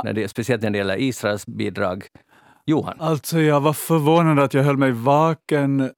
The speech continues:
Speaker 2: ända tills rö-, röstningen började. Då gav jag upp, då hoppade jag i bilen. Jag satt i Nykarleby och såg det med goda vänner, men när de började rösta och jag såg vartåt det barkade så hoppade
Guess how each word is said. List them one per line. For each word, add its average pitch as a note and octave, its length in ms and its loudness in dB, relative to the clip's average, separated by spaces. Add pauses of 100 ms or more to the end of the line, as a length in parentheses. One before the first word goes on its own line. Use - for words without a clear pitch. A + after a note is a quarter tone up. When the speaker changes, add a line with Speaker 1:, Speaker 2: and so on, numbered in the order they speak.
(320)
Speaker 2:
ända D3 220 2
tills C3+ 280 -4
rö-, D3 220 0
röstningen C3+ 760 -2
började. A#2 400 -6
Då C3+ 100 0
gav C3 300 0
jag A#2 220 -4
upp, - 140 -8
då C3+ 80 -2
hoppade C3 300 -2
jag B2+ 40 -2
i - 20 -4
bilen. B2 320 -2
Jag C#3 320 0
satt C3+ 280 0
i B2+ 140 2
Nykarleby B2 480 0
och A2+ 120 0
såg A#2 240 -4
det A2 60 -8
med G#2+ 120 -8
goda G2+ 240 -10
vänner, B2 320 -6
men B2+ 140 -2
när C3 80 0
de C3 100 -2
började B2+ 360 -2
rösta C3+ 340 -2
och B2 100 -2
jag B2+ 100 -2
såg B2+ 200 2
vartåt B2+ 320 -2
det B2 80 -2
barkade A#2+ 400 -6
så A2+ 100 -6
hoppade G#2+ 180 -10